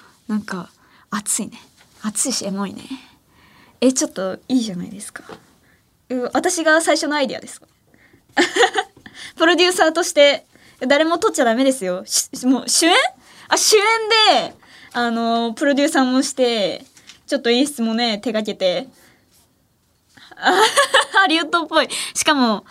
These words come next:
花火師だから日本っぽくていいかもしれない。これ私のアイデアです。撮らないでください。<laughs> でも、玉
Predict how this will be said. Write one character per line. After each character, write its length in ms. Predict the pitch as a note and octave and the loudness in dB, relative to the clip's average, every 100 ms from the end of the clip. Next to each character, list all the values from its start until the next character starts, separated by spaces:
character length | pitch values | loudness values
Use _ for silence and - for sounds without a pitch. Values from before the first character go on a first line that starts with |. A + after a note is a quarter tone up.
| - - - | -20 -20 -4
花 300 | D#4+ D#4+ E4 | 0 2 2
火 80 | |
師 100 | F#4 | 2
だ 140 | B3+ A3+ | 0 -2
か 100 | F#3+ | -2
ら 200 | F3+ F#3 | -2 2
日 180 | A#3 D4+ | 4 6
本 180 | C#4+ | 4
っ 20 | C#4+ | 2
ぽ 140 | C#4+ | -2
く 100 | D4 | -2
て 320 | - F3+ - _ _ _ _ | -6 -6 -6 _ _ _ _
い 160 | C#4+ D#4 | 4 4
い 40 | |
か 120 | - | 4
も 140 | B3+ C4 | 2 2
し 160 | - | 4
れ 120 | G#3+ G3+ | 2 2
な 280 | G3 F#3+ G3 | 0 -2 -4
い。 60 | |
こ 80 | C#4 | 2
れ 60 | A#3 | 2
私 180 | B3+ | 2
の 100 | B3 | -4
ア 60 | A3+ | -2
イ 80 | G3+ | -4
デ 100 | E3+ | -6
ア 60 | |
で 140 | - - | -10 -12
す。 260 | - - | -12 -12
撮 120 | - A#3 | -4 -2
ら 80 | |
な 100 | G#3 | 0
い 40 | F3 | -4
で 80 | E3+ | -4
く 60 | |
だ 100 | E3+ | -2
さ 120 | G#3 C#4+ | 0 -2
い。 40 | - - B4 _ _ _ _ A#4 | -2 -6 -8 _ _ _ _ -6
<laughs> 920 | E5 G#5 A4 - - D#4 D#4 - - | -2 0 0 -2 -2 -2 -4 -10 -2
で 80 | C#4 | 0
も、 100 | B3 | 2
玉 220 | D4+ F#4 | 2 4